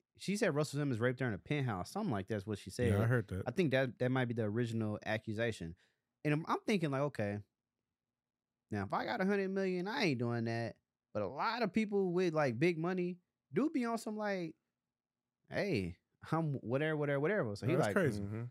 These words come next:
Speaker 1: so, like, I can, like, "Oh, I could definitely see that happening." And then, you know, women, not even women, I guess people, we hear about this all, even with Harvey Weinstein. What she say? She said he was in the shower. He said, "Oh, why don't you come join me?"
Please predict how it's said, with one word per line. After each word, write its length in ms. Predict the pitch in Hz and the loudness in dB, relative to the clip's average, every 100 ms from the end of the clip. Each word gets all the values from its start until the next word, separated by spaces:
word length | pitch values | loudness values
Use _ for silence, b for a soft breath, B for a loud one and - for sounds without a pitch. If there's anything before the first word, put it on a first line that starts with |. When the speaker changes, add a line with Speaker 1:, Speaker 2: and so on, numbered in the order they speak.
| _ _ | _ _
Speaker 1:
so, 160 | - 139 | 0 2
like, 340 | 139 131 113 - | 4 2 2 0
I 100 | 269 | -2
can, 180 | - 120 | 0 -4
like, 140 | 127 | -4
"Oh, 360 | 226 240 233 190 | -4 -4 -6 -4
I 180 | 117 180 | -2 -2
could 120 | 220 | -2
definitely 220 | 254 247 | -2 -2
see 120 | 226 | 0
that 120 | 240 240 | 0 0
happening." 500 | 233 - 127 123 123 _ _ _ _ _ - | -2 0 0 -2 -4 _ _ _ _ _ 0
And 120 | 127 | 2
then, 100 | 131 | 4
you 100 | 175 | 2
know, 120 | 208 | 2
women, 400 | 196 240 147 139 - _ _ _ _ _ _ | 2 2 0 -4 -8 _ _ _ _ _ _
not 180 | 143 240 | -2 2
even 100 | 208 131 | 2 2
women, 180 | 147 | 2
I 40 | 135 | 2
guess 180 | 170 - | 0 -2
people, 300 | 202 151 110 | -4 -2 2
we 100 | 190 | 2
hear 100 | 160 | 2
about 180 | 131 139 | 0 0
this 140 | 170 | 0
all, 100 | 123 | 0
even 180 | 156 170 | 2 2
with 100 | 131 | 2
Harvey 240 | 127 117 104 | 2 2 0
Weinstein. 580 | 120 156 135 - 107 104 | 0 2 0 0 -2 0
What 120 | 151 | -2
she 100 | 160 | -4
say? 360 | 160 160 165 - _ _ _ _ | -4 -2 -2 -6 _ _ _ _
She 60 | 123 | -10
said 280 | - 120 107 _ - | -2 -2 -2 _ -6
he 160 | - 165 | 0 2
was 140 | 165 | 2
in 80 | 165 | 0
the 60 | 151 | 0
shower. 520 | 175 175 175 170 175 131 | 0 2 2 -2 -6 -6
He 120 | 139 | -4
said, 140 | 131 123 | 0 2
"Oh, 80 | |
why 100 | 123 | 2
don't 160 | 143 - | 0 -4
you 60 | - | -6
come 200 | 127 113 | -4 -2
join 300 | 160 143 98 | 0 0 -2
me?" 240 | 80 | -6